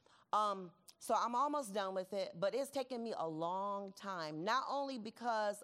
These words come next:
of not having the right people in the right circle, but I allowed fear,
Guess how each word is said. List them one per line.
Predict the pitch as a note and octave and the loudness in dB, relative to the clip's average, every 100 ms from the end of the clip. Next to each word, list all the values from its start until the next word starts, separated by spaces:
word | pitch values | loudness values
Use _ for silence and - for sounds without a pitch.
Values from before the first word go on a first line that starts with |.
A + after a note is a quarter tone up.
| - | -2
of | F3+ E3+ E3 - - - - | 2 2 0 -4 -20 -20 -10
not | F#3 G3 | 0 0
having | A3+ A3 G3+ F3+ | 2 0 0 -4
the | F3+ | 0
right | F#3+ F#3 | 0 0
people | A3+ G#3 | -6 -6
in | F#3 | -4
the | D#3+ | -2
right | D#3+ D#3 | -2 -4
circle, | - G3+ F#3+ D3+ - - - | -2 -2 -2 -6 -6 -20 -2
but | F3+ F#3+ - | 2 2 2
I | F#3 F#3+ | 2 4
allowed | F#3 F3+ F3 E3 - | 4 4 2 0 -6
fear, | C4+ C4+ G#3+ F3 F#3+ | -4 0 2 0 -2